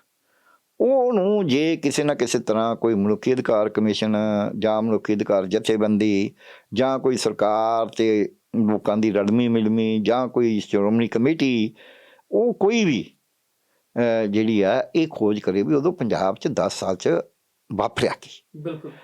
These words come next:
Speaker 1: ਉਹਦੀ ਜ਼ਿਆਦਾ ਲੋੜ ਹੈ ਕਿਉਂਕਿ ਅੱਸੀ ਤੋਂ ਚੁਰਾਸੀ ਤੱਕ ਤਾਂ,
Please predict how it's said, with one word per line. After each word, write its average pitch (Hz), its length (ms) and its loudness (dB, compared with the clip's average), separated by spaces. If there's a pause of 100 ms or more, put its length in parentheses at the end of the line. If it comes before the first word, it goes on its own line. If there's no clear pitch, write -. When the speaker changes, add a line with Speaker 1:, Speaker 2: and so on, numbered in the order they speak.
(140)
Speaker 1:
ਉਹਦੀ 294 340 2
ਜ਼ਿਆਦਾ 110 340 0
ਲੋੜ 101 220 2
ਹੈ 170 60 0
ਕਿਉਂਕਿ 240 300 2
ਅੱਸੀ 220 320 0
ਤੋਂ 262 160 2
ਚੁਰਾਸੀ 185 480 0
ਤੱਕ 202 260 0
ਤਾਂ, 139 480 0